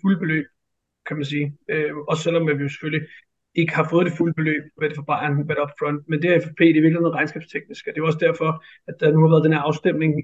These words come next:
i, øh, i Premier League, om hvorvidt du kan, kan afskrive, øh,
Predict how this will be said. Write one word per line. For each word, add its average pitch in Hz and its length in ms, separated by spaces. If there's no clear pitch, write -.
i, - 20
øh, 135 140
i - 20
Premier 156 260
League, 254 200
om 185 100
hvorvidt 170 340
du 180 60
kan, 160 140
kan - 80
afskrive, 175 460
øh, 160 200